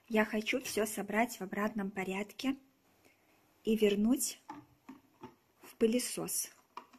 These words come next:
укомплектовать его. Так, щелк. Переносим за эту ручку. Можно переносить за эту ручку. Так, идем к пылесосу.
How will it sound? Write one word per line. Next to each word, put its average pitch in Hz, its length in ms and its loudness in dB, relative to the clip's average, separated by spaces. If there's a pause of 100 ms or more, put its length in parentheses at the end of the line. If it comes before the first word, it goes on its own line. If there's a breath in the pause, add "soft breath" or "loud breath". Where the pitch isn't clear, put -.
(600)
укомплектовать 208 1000 0
его. 185 260 -4 (1500)
Так, 185 380 -6
щелк. - 680 -4 (680 loud breath)
Переносим 202 680 0
за 180 260 -4
эту 180 340 0
ручку. - 520 4 (580 loud breath)
Можно 202 360 2
переносить 214 720 -2
за 247 240 2
эту 165 340 -6
ручку. 190 580 0 (840 soft breath)
Так, 208 360 -6
идем 208 320 -2
к - 140 -18
пылесосу. 247 1000 -2